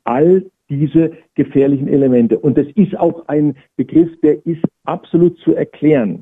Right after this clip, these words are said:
Ich habe es ja immer wieder, ähm, schon erklärt und wir werden es auch noch zigfach, äh, bei, bei Kundgebungen weitermachen und in, in öffentlichen Artikeln und, äh,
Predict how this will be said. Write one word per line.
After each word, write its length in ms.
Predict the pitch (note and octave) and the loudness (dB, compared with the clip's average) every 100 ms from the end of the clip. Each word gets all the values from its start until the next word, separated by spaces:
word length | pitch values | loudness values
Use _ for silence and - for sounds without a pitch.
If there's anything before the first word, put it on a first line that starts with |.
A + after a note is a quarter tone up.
| - | -12
Ich 120 | B2+ | -6
habe 160 | C3+ - - | -6 -6 -4
es 80 | |
ja 80 | D#3 - | -4 0
immer 240 | E3+ E3+ | 2 2
wieder, 400 | C#3+ F3+ F#3 E3+ - _ _ - | 2 0 0 -2 -8 _ _ -6
ähm, 320 | D3 D3+ C#3+ - B2 | -2 -2 -2 -8 -6
schon 180 | D#3 D3+ | -4 -4
erklärt 480 | C#3+ C#3 D3 D3+ D#3 | -6 -4 0 0 0
und 220 | D3 B2+ | -4 -4
wir 140 | C#3+ C3+ | -2 0
werden 160 | C#3+ C#3+ | 0 -2
es 20 | |
auch 160 | C#3+ - | -8 -2
noch 220 | C3+ C3+ - - D#3+ - | -4 -4 -14 -8 -6 -2
zigfach, 500 | D#3+ - D#3 C3+ - | -4 -2 -4 -4 -10
äh, 640 | C#3+ C#3+ C3+ C3+ C#3+ C#3 B2+ - - - | -4 -2 -2 -4 0 0 0 -8 -10 -2
bei, 180 | C3 | 0
bei 160 | C3 B2+ | 0 -2
Kundgebungen 560 | - D#3 D#3+ D3+ D3 C#3 | 0 0 2 2 2 0
weitermachen 540 | C#3 C#3 C#3 C3+ C#3+ | 0 0 0 -4 -4
und 220 | C#3 C3 | -2 0
in, 200 | C3+ B2 | 2 2
in 160 | - C3 | 2 2
öffentlichen 460 | D3 - C3+ A#2 | 0 0 -2 0
Artikeln 480 | C3 - D3 D3 C#3 | -2 0 0 2 2
und, 320 | C#3 C3+ A#2+ | 4 2 2
äh, 240 | C3+ B2+ | 2 2